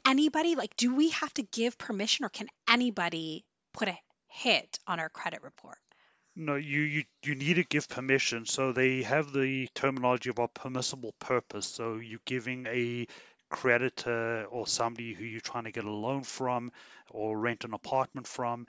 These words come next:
Speaker 2: you have to give them that permission. Once you've given them that permission, they obviously have the authority to continue, um,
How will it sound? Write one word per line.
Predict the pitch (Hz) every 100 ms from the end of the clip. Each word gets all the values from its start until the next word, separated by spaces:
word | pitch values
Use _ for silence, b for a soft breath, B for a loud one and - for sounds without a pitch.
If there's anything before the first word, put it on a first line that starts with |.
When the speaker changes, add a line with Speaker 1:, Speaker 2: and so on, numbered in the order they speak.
| B B B 123 123
Speaker 2:
you | 131
have | 127 139 -
to |
give | 139 127 113
them | 113
that | 113 -
permission. | 113 117 - 101 98 _
Once | 127 120 156 165
you've | 127
given | - 131 135 127
them | 117 113
that | 107 -
permission, | 107 117 - 110 104 - B B _
they | 110 107 _ _ -
obviously | 120 117 107
have | 110
the | 107 110
authority | - 117 110 104 - -
to | 113 -
continue, | - 101 _ - - 127 120 110 110 107 104 104 b b b b
um, | 110 101 98 101 101